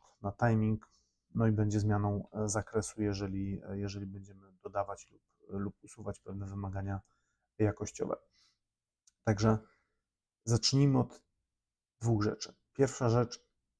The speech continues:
czym jest jakość, i nie będę tutaj tworzyć odcinka na temat, e, jakości i zarządzania jakością, bo jest wiele wspaniałych materiałów w sieci. Chciałbym natomiast zaproponować swoją ulubioną definicję jakości, która mówi, że,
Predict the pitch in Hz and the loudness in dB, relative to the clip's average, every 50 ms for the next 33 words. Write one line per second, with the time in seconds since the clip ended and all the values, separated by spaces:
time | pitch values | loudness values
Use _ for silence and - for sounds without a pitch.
0 | _ _ _ - - 131 120 120 110 101 - - - - 113 110 98 107 - - | _ _ _ -2 2 4 4 4 4 2 0 -6 -2 2 4 4 4 4 0 0
1 | - 117 127 143 - - - - - - _ _ - 123 110 107 113 113 110 117 | 2 4 4 4 2 -2 -8 -18 -20 -20 _ _ -4 -2 0 2 4 6 6 6
2 | 113 107 104 - - - - 110 104 104 - - - - 113 107 107 101 - 107 | 6 6 4 0 -4 -2 2 2 2 2 0 -4 -2 0 2 2 2 0 -2 -4
3 | - - - 120 110 - 117 110 107 98 107 110 107 107 104 - - - - 113 | -4 -2 -2 -2 0 0 0 0 0 0 0 0 0 0 0 -2 -4 -4 -2 0
4 | 107 107 104 104 104 104 101 101 104 104 101 107 104 98 - - 113 110 - - | 2 2 4 2 2 2 0 0 0 0 2 2 0 0 0 2 0 0 0 -2
5 | - 120 110 101 107 104 107 107 104 107 107 104 98 101 98 - - 107 - - | -4 -4 -2 0 0 0 2 2 2 0 0 0 -2 -4 -6 -8 -10 -14 -8 -4
6 | 117 117 120 - _ _ _ _ _ _ _ _ _ _ - 113 110 110 107 95 | -4 -4 -4 -4 _ _ _ _ _ _ _ _ _ _ -2 2 4 4 4 4
7 | 95 107 104 110 107 104 95 - - - 110 107 107 104 104 101 - 110 107 101 | 2 2 4 4 4 4 2 -2 -4 -2 0 0 2 2 2 0 0 -2 -2 -2
8 | - 107 104 107 101 98 95 - - - - - - 107 104 - - 135 143 - | -2 -2 -2 -2 -2 -2 -4 -6 -10 -14 -16 -8 -4 -4 -4 -2 0 0 0 0
9 | - _ _ _ _ _ _ _ _ _ _ - - 127 120 123 123 120 117 113 | -4 _ _ _ _ _ _ _ _ _ _ 4 6 6 6 8 6 6 4 4
10 | - 123 123 120 117 113 - - 113 113 107 - 113 107 - 117 113 113 113 107 | 4 4 4 4 4 2 0 2 2 2 2 4 2 0 2 4 6 6 6 6
11 | 110 110 - - - - - - - - - 117 110 113 113 113 113 107 107 123 | 6 4 2 -2 -8 -8 -8 -8 -8 -4 0 0 2 2 4 4 4 4 6 6
12 | 123 120 113 107 101 101 - - 110 110 104 - - 107 104 98 - - 110 107 | 6 6 6 4 2 0 -4 -2 -2 -2 -2 0 0 0 0 0 0 0 0 0
13 | - - 117 - - 110 110 104 104 104 101 110 104 101 107 104 104 | -2 -4 -14 -10 -4 -2 0 0 0 0 0 0 0 2 2 0 0